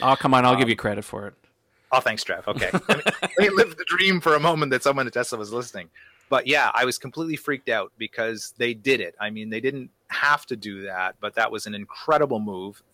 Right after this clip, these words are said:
Speaker 2: Whoever did that at Tesla, who, all the people were involved,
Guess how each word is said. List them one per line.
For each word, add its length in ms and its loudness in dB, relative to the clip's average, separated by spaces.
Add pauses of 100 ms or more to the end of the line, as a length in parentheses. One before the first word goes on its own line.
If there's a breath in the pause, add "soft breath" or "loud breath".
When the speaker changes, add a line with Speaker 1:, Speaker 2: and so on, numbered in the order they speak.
(140)
Speaker 2:
Whoever 380 4
did 200 2
that 160 4
at 100 -2
Tesla, 480 0
who, 140 -2
all 240 2
the 60 -6
people 280 -8
were 100 0
involved, 440 0